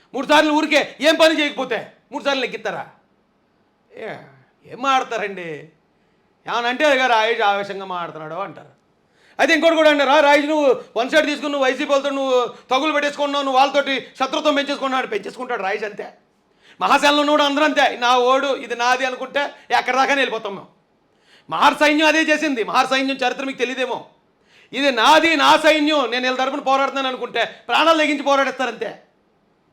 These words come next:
మాకు అదే తెలుసు. ఇంకోటి కూడా చెప్తున్నాను, జగన్మోహన్ రెడ్డి, వైసీపీ వాళ్ళకి, ప్రతి నియోజకవర్గం నుంచి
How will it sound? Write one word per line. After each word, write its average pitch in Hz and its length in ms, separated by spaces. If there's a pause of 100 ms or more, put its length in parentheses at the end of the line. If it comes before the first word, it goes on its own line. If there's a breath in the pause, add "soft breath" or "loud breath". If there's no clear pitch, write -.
(120)
మాకు 147 140
అదే 247 160
తెలుసు. 269 240
ఇంకోటి 302 240
కూడా 302 160
చెప్తున్నాను, 262 380 (420 soft breath)
జగన్మోహన్ 285 340
రెడ్డి, 196 280 (220)
వైసీపీ 285 320
వాళ్ళకి, 233 280 (480 soft breath)
ప్రతి 285 300
నియోజకవర్గం 311 680
నుంచి 294 260